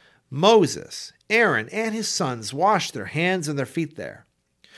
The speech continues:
When they went into the tent of meeting, and when they came near to the altar, they washed, as Yahweh commanded Moses. He raised up the court around the tabernacle and the altar,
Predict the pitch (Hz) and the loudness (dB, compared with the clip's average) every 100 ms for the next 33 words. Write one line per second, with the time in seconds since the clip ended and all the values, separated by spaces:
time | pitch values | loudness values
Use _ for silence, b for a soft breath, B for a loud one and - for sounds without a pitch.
0 | B - 202 247 339 370 254 170 156 - | B 0 2 6 6 6 2 -2 -2 0
1 | 180 147 117 120 117 180 185 165 160 151 | 0 0 -6 -6 -4 -2 0 0 0 -2
2 | - 247 269 233 208 208 160 135 131 120 | -2 0 0 2 4 4 2 0 2 2
3 | 135 131 131 135 147 87 - - B B | 0 0 2 6 6 4 -2 -10 B B
4 | B - 139 185 190 180 143 131 123 120 | B -4 2 6 8 6 0 -2 -2 -2
5 | 113 117 127 113 - - - - _ _ | -4 -2 -2 -2 -6 -12 -16 -16 _ _
6 | _ - 151 165 147 220 220 196 - 151 | _ -2 4 6 6 4 4 0 -2 0
7 | 170 147 135 180 214 202 151 160 143 127 | 0 0 2 2 2 0 0 0 0 -4
8 | 120 147 123 123 123 123 143 139 107 | -4 -6 -8 -10 -8 -4 -4 -6 -12